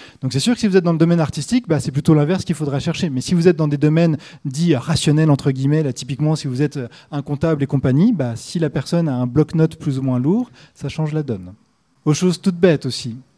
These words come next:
trouver quelqu'un de rigide. Bah, ça dépend aussi de sur quoi vous êtes assis. Pour ceux d'entre vous qui sont assis sur des canapés, et cetera, bah, vous allez avoir tendance à me trouver un peu plus sympathique, un peu plus mou, un peu plus cool.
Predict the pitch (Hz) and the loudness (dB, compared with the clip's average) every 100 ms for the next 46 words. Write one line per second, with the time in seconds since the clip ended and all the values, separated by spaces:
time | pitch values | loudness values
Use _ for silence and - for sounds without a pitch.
0 | _ _ - - 165 196 170 - 190 156 | _ _ -6 2 4 4 2 2 0 2
1 | 147 147 160 151 160 117 104 104 _ _ | 0 -2 -2 -4 -6 -6 -10 -14 _ _
2 | _ 139 - 151 160 190 190 170 208 180 | _ -8 -4 -2 0 0 0 -2 0 -2
3 | - 151 - 165 156 160 151 - 127 - | -2 -2 2 2 2 0 0 -4 -8 -12
4 | _ 160 127 208 208 - 190 214 - 160 | _ 0 4 6 4 6 6 6 4 0
5 | 151 175 170 151 170 165 165 160 - 147 | 0 0 0 2 4 4 4 2 2 0
6 | 143 135 220 254 151 135 147 147 160 156 | 2 2 0 0 0 2 4 4 4 2
7 | 135 151 160 180 165 - 147 165 185 - | 0 0 2 2 0 0 4 4 4 -6
8 | - 151 170 160 170 170 160 160 - 156 | -2 -2 0 -2 -2 -2 0 0 0 -2
9 | 143 147 135 - 160 160 156 151 165 165 | -2 -4 -8 -2 0 2 0 0 2 0
10 | 147 147 - 156 156 - - - - 196 | -2 -4 -4 -4 -4 -8 -16 -6 4 4
11 | 131 | 4